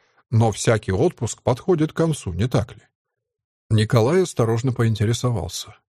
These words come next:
«Что ты предлагаешь?» Я, брат, предлагаю тебе и твоей семье заняться делом, полезным империи, а не заниматься опасными фантазиями. После окончания церемонии коронации и прочих торжеств,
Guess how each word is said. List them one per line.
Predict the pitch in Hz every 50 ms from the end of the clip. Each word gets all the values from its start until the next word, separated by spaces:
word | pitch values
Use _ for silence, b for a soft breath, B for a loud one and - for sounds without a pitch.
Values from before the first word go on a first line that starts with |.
| _ _ _ _ _ _ _ _ _ _ -
«Что | 95 - - - 160 170
ты | - 175
предлагаешь?» | - 143 143 135 135 135 127 110 80 - - - - - - _ _ _ _ _ _ _ _ _ _ _ _ _ _ _ _ _ _ _ _ -
Я, | 101 98 107 170 214 214
брат, | 202 190 202 185 -
предлагаю | - 139 147 139 139 135 135 175 175 156 135
тебе | - 156 135 113 98 92 104
и | 113
твоей | - - 98 87 80 82
семье | - - 98 87 98 135 196 208 185 -
заняться | - 123 98 101 110 151 208 220 - - 190 175
делом, | 135 104 104 110 143 135 131 151 160 -
полезным | - 107 107 120 190 202 175 147 123 110
империи, | 104 101 90 - - 101 95 90 90 90 90 95 - _ _ _ _ _
а | - 120 127 120
не | 113 127
заниматься | 123 117 120 120 135 160 160 131 - - 113
опасными | 107 - - 131 131 - - 110 107 107
фантазиями. | - - 123 127 123 - 131 107 92 - - 73 - - _ _ _ _ _ _ _ _ _ _ _ _ _
После | - 147 185 180 - 185 175
окончания | 160 - 156 151 139 - 160 147 139 127 127
церемонии | 120 - - 123 123 127 127 117 104 92 87 82
коронации | - - 92 95 95 98 113 135 135 127 - - 120 135
и |
прочих | 131 - 107 95 92 82 - 107 - -
торжеств, | - 95 90 90 90 113 135 143 135 - -